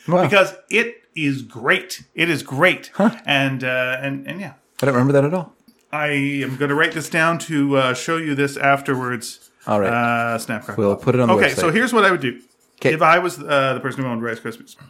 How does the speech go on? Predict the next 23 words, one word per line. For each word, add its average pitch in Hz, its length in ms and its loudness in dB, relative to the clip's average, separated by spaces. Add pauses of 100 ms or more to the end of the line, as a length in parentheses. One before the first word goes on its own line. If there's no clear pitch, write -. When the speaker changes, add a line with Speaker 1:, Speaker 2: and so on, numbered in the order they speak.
(440)
Speaker 2:
I 139 80 2
would 147 160 -2
say, 160 180 4
"Look, 160 360 -2 (300)
uh, 131 560 2
we'll 139 360 -2 (240)
give 139 160 -2
you 143 40 -8
the 139 80 -6
commercial, 139 560 -4
of - 120 -10
course, 120 320 -10
to 110 280 -10
air 107 220 -8
during, 113 400 -8
uh, 107 320 -6
Rockford 110 380 -10
Files. 127 240 -4
I'll 117 40 -16
give 117 140 -12
you 110 80 -10
your 104 80 -12
money, 127 560 -4